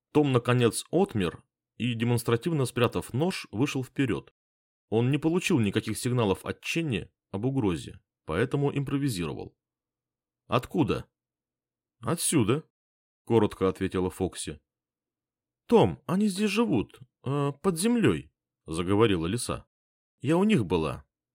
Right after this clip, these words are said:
«А какого хера ты у них делала?» Том почувствовал, как распаляется, злится. Плохая эмоция, неправильная.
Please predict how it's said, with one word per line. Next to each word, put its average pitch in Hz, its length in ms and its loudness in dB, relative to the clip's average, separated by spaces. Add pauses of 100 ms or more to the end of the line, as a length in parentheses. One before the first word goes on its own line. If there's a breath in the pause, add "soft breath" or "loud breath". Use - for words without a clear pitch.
(1040)
«А 82 140 -4
какого 180 420 6
хера 180 340 4
ты 117 140 2
у 113 80 6
них 123 200 4
делала?» 120 540 4 (760)
Том 110 180 4
почувствовал, 107 600 2
как - 200 -2
распаляется, 117 880 0
злится. 104 640 -4 (840)
Плохая 87 600 0
эмоция, 69 600 -8
неправильная. 90 920 0